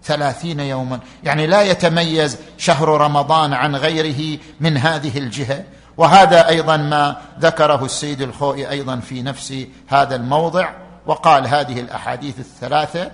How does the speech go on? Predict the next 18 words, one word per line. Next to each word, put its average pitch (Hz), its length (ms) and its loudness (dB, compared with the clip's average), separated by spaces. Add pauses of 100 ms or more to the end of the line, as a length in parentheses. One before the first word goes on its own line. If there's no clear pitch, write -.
(160)
شاذة". - 480 -12 (240)
هذا 196 160 4
المثال 196 460 0
الأول 139 500 -4 (540)
من 160 100 -8
الروايات. 143 600 -8 (1000)
المثال 240 480 2
الثاني 269 480 -2
من 233 140 -8
الروايات، 165 920 -6 (1160)
أقرأ 196 360 2
لك 175 200 -2
هذه 175 260 2
الرواية 117 640 -8 (1080)
عن 185 140 4
علي 208 460 2
بن 185 240 -2
إبراهيم 160 640 0